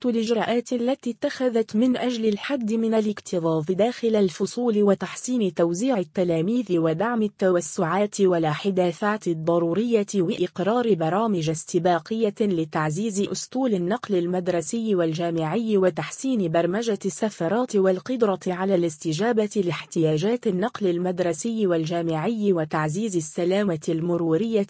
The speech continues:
وتعزيز التواجد الأمني بمحيط المؤسسات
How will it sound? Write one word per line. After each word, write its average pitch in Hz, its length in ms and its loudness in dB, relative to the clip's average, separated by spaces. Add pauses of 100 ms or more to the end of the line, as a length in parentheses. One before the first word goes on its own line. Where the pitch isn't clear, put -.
وتعزيز 165 720 0
التواجد 180 640 0
الأمني 180 580 -2
بمحيط 160 580 -2 (160)
المؤسسات 160 560 -2